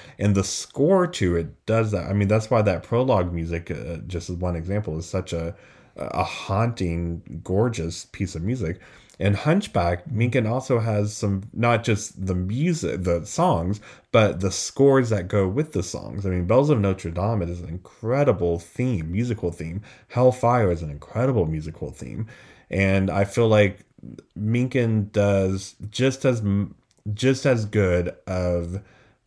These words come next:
beautifully haunting, mature, sophisticated music that really elevates, elevates the story to a piece of art in a way that his, his score for Beauty and the Beast did.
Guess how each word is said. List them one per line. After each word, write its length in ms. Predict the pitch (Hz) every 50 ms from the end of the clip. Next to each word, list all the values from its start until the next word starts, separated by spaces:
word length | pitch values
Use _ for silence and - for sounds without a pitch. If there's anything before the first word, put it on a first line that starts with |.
| _ - - 98 104
beautifully 720 | 104 104 107 110 120 123 123 123 120 113 - 113 110 107
haunting, 680 | 107 - - - 107 104 101 101 - 110 104 101 98 98
mature, 960 | 92 90 85 - - - - - 107 101 98 98 95 95 95 95 95 95 98 - - - _ _ _ _
sophisticated 1500 | _ - - 113 104 - - - 107 101 - - - 107 107 - - - 113 104 101 98 95 98 95 95 92 90 92 - - -
music 480 | - 95 92 92 98 95 92 92 87 -
that 160 | - 95 85 -
really 880 | 76 90 92 92 95 98 104 110 113 110 107 104 98 92 92 87 - - -
elevates, 1000 | 98 104 107 104 104 101 90 90 82 80 78 80 80 - - - - - - - _ _ _ _ _ _ _ _ _ _ _ - - - -
elevates 520 | 113 120 117 113 101 98 92 87 - -
the 120 | - 90
story 460 | 87 - - - 107 104 101 92 90 85
to 160 | - - 87
a 60 | 82
piece 280 | - - 101 92 - -
of 140 | 87 80 - -
art 280 | 101 98 87 80 -
in 140 | - 92 95
a 60 | 92
way 180 | 92 95 95 95
that 160 | 90 92 87
his, 160 | 92 101 92 90 92 87 - _ _
his 300 | - - 107 95 85 -
score 360 | - - - - 98 95 95
for 140 | 87 - 95
Beauty 260 | 87 92 95 90 85
and 120 | 82 82 87
the 40 | 87
Beast 360 | 101 - 147 135 117 - -
did. 280 | - - - 78 110